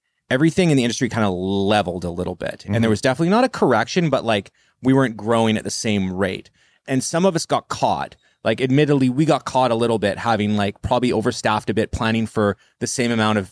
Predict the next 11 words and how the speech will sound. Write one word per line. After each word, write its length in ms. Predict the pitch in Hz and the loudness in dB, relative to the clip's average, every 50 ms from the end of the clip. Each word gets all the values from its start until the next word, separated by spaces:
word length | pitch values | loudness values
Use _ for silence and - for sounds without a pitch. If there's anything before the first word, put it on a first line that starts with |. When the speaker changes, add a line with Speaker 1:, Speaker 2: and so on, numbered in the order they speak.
| _ | _
Speaker 1:
insane 460 | - - 120 113 - - 117 107 107 104 | -8 -6 -4 -4 -2 -2 -2 0 0 -2
growth 340 | - 101 110 107 107 - | 0 0 2 2 2 0
the 60 | - 107 | 0 0
next 440 | 104 117 131 131 135 - - - | 0 2 2 0 -2 -4 -8 -6
year, 380 | - 113 110 110 107 107 107 - - _ _ _ _ _ _ _ _ | -2 0 2 2 2 2 0 -2 -6 _ _ _ _ _ _ _ _
and 100 | 113 113 | -2 -2
then 120 | 113 110 104 | 0 0 0
being 100 | 110 107 | 0 -2
like, 160 | 107 107 - | -2 -2 -2
"Oh, 220 | - - 233 131 123 | 0 2 2 2 2
okay, 380 | 143 - - 110 104 101 - | 0 0 0 0 0 -2 -6